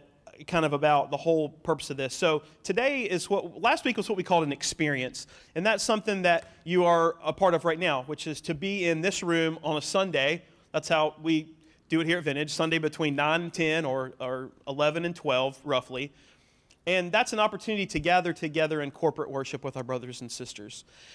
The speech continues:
And so we are experiencing that right now, which is awesome. But we believe as a church that there's so much more than that to our faith. There's so much more. We can't just show up here at eleven o'clock on a Sunday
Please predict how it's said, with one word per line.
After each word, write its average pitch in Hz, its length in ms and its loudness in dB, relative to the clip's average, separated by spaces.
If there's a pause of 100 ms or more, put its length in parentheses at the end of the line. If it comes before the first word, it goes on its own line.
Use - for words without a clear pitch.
And 160 120 -4
so 185 200 4
we 214 140 2
are 233 60 6
experiencing 220 460 0
that 202 120 2
right 180 180 2
now, 143 260 0
which 135 160 -10
is 139 180 -6
awesome. 123 480 -4 (600)
But 196 220 2 (560)
we 240 160 0
believe 214 320 2
as 190 160 4
a 170 60 -6
church - 600 -2 (220)
that 175 140 -2
there's 208 180 4
so 226 240 2
much 190 260 0
more 175 280 0
than 147 180 -6
that 147 340 0 (580)
to 160 160 -2
our 139 100 2
faith. 127 500 -4 (640)
There's 185 160 -2
so 240 180 4
much 220 300 0
more. 175 420 0
We 165 140 -6
can't 254 360 0
just 202 220 2
show 220 260 4
up 220 200 2
here 175 420 0 (480)
at 160 80 2
eleven 175 320 4
o'clock 190 380 2
on 202 80 -2
a 214 60 0
Sunday 151 640 0